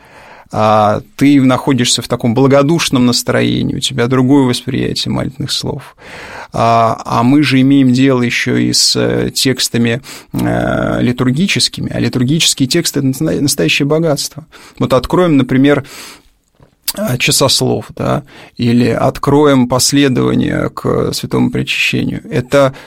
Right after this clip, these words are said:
удивительная красота, красота смысла, красота лаконичности содержания, а, красота глубины внутренней, а, того духовного опыта,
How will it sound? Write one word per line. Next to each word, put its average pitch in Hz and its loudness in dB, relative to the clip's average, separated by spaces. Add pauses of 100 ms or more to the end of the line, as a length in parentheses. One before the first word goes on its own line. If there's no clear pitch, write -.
(240)
удивительная 156 0
красота, - -4 (180)
красота 147 0
смысла, 143 0 (340)
красота 123 0
лаконичности 156 0
содержания, 127 0 (480)
а, 113 0
красота 143 2
глубины 147 2 (200)
внутренней, 135 0 (220)
а, - 0
того 127 2
духовного 127 0
опыта, 139 0